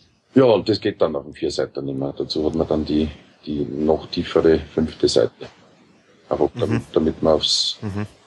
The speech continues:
Speaker 1: C und aufs, äh, ja, A, C, D noch runterkommt, aufs tiefer.
Speaker 2: Mhm. Mhm.
Speaker 1: Das war eigentlich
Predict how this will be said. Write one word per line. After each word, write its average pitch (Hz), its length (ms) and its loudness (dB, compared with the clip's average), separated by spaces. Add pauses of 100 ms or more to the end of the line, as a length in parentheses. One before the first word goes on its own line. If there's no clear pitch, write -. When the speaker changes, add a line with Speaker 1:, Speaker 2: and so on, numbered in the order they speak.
(120)
Speaker 1:
C 69 240 2
und 76 160 0
aufs, - 320 -4 (180)
äh, - 600 -4
ja, 71 200 2 (340)
A, 65 200 2
C, 67 200 2
D 71 240 -2
noch 71 280 0
runterkommt, 58 540 -10 (180)
aufs - 180 -20
tiefer. - 280 -12 (400)
Speaker 2:
Mhm. 107 280 -4 (420)
Mhm. 101 220 -8 (200)
Speaker 1:
Das - 140 2
war 69 100 6
eigentlich 71 480 0